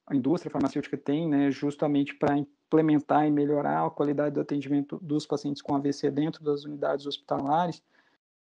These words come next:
eles preconizam que esse tempo ideal seria desse paciente chegar e receber o trombolítico seja de até trinta minutos, né?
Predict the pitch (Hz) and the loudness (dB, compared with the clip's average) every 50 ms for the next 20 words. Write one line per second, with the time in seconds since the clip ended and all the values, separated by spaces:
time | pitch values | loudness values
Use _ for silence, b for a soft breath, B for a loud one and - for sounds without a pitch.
0 | _ _ 160 156 - - - 180 175 - 180 165 156 165 170 165 175 170 151 - | _ _ -4 -4 -4 0 0 0 2 2 2 2 2 0 0 0 0 -2 0 0
1 | 170 165 165 - 165 - _ - 175 202 208 - 196 175 160 151 151 151 160 170 | 0 0 0 -4 -8 -8 _ -4 -2 -2 -2 -2 -2 0 2 4 6 6 4 2
2 | - - 160 156 156 156 156 160 151 151 160 156 - 156 151 - 160 165 160 - | 0 -2 -2 0 0 0 -2 -2 0 0 0 2 2 0 -2 0 -2 -4 -4 -6
3 | - - - - 190 175 156 147 143 143 135 - b b b b b b b b | -8 -4 -2 0 2 4 6 6 6 6 4 0 b b b b b b b b
4 | _ 147 143 127 143 156 151 - 151 135 135 147 165 180 202 202 - _ _ _ | _ -2 0 2 2 0 2 2 2 4 4 4 4 2 2 -2 -6 _ _ _
5 | _ _ _ - 170 165 170 160 165 151 143 139 131 135 151 - 180 - - - | _ _ _ -2 -2 0 2 2 2 4 4 4 4 4 4 2 0 -4 -12 -18
6 | - - - 160 160 156 165 160 156 160 156 156 - 151 147 147 151 - 156 151 | -18 -4 -2 -2 0 0 -2 -2 0 -2 -2 0 0 0 0 0 -2 -2 -2 -2
7 | 151 147 156 160 165 165 143 135 135 135 - - - - - - - _ _ _ | -2 -2 -2 -2 -2 -2 -2 -4 -4 -6 -8 -14 -20 -20 -20 -20 -20 _ _ _
8 | 143 135 143 147 | -6 -6 -6 -6